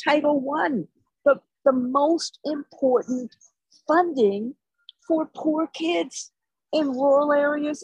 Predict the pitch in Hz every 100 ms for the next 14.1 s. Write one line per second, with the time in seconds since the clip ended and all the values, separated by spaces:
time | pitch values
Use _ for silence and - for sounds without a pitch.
0 | - 294 294 294 311 330 311 269 233 208
1 | 269 262 311 294 285 269 269 _ 233 247
2 | - - 294 320 330 302 - 302 - 269
3 | - - 277 - 262 285 - _ _ _
4 | - - 302 302 285 - _ _ _ _
5 | - 285 349 330 262 233 262 240 _ -
6 | - 320 320 285 - - 294 359 381 -
7 | 269 226 _ - 285 - 294 - - -
8 | 339 359 285 - - 320 311 339 311 320
9 | - 311 330 320 233 - - _ _ _
10 | _ _ _ - 262 269 - 381 403 403
11 | 359 - 262 247 - 233 220 160 _ _
12 | _ _ 190 202 233 226 220 _ _ 226
13 | 240 - - 320 349 - - 277 - -
14 | 285